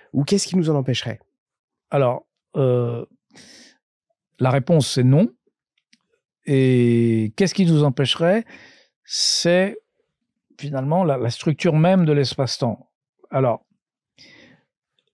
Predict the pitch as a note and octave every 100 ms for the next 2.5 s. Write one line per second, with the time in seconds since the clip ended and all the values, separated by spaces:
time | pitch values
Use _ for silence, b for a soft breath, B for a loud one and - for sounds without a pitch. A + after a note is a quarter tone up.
0 | _ _ _ _ _ D3+ D3+ E3 F3+ G3
1 | G3+ D#3 D3+ C#3+ G3 F#3 - C#3+ D#3 D3
2 | D#3 D3+ C#3 B2